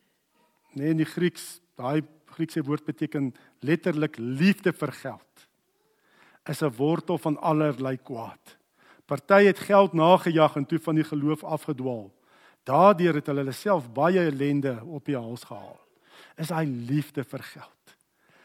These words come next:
Dat jy, as jy vir jou vra, "Hoeveel is genoeg?" Nee, net nog meer. Net nog meer. Jy soek net meer en meer en meer.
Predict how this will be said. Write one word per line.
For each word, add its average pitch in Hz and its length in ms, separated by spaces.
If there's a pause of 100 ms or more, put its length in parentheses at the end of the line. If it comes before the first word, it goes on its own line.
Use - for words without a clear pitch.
(320)
Dat 143 240
jy, 151 260
as 139 160
jy 151 140
vir 156 160
jou 139 80
vra, 175 200 (360)
"Hoeveel 156 340
is 160 120
genoeg?" 135 420 (180)
Nee, 135 360
net 120 300
nog 127 220
meer. 101 320 (500)
Net 147 260
nog 120 260
meer. - 280 (1600)
Jy 139 80
soek - 220
net 156 200
meer 120 380 (640)
en 113 180
meer 113 300 (480)
en 110 200
meer. 117 280